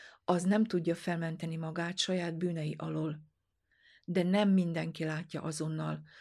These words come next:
hogy aki elítéli a másikat, ugyanazokat cselekszi ő is.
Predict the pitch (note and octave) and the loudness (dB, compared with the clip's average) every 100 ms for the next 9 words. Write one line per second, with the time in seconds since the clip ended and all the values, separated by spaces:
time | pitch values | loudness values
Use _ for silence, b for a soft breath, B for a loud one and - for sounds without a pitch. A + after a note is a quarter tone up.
0 | B - F#3 F3+ F3+ - F#3+ F#3 F3 D#3+ | B 0 2 2 0 2 4 4 2 -2
1 | D#3+ D#3 D#3 E3 - D3+ D#3 D#3 - B | -2 -2 -4 -2 -4 -4 -8 -8 -18 B
2 | B B G#3 F#3 E3 D#3+ D#3 D#3 D#3 D#3 | B B 0 2 0 -4 -8 -8 -8 -6
3 | D#3 D#3+ D3+ - D#3 D3+ D#3 D3+ D3+ D#3 | -6 -6 -8 -6 -8 -6 -6 -4 -4 -4
4 | - | -6